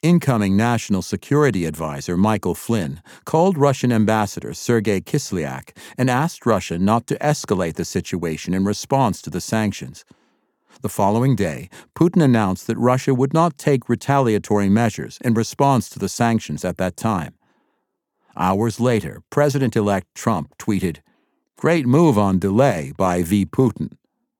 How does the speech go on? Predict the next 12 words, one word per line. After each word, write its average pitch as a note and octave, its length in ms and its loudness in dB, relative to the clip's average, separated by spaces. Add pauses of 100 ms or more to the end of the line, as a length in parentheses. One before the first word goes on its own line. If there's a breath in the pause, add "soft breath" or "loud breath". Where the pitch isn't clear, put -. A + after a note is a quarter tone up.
(800)
The E2+ 80 0
next C3+ 320 0
day, D2 260 -6
on F#2+ 160 -2
December G2+ 420 0
thirty-first, G2+ 680 -2
two F2+ 100 -4
thousand D#2+ 380 -6
sixteen, D#2 580 -6 (500 soft breath)
Kislyak E3+ 580 0
called D3+ 340 2
Flynn E2 440 -4